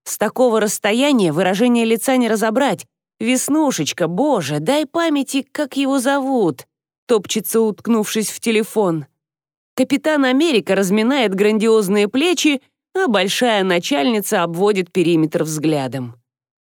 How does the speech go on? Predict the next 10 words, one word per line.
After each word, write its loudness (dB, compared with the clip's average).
Вся 0
эта 2
вечеринка 0
может 0
значить -2
только 2
одно. 0
Рид 0
всё-таки -2
работает 0